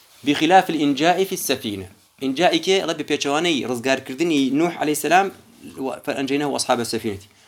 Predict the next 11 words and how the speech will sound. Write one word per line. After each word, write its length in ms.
وجعلناها 640
آية. 300
یەک 180
ئاەت 280
بە 100
مفرەد 200
هاتووە. 340
ئەڵێ 180
بۆ 120
چونکە 260
تەنها 200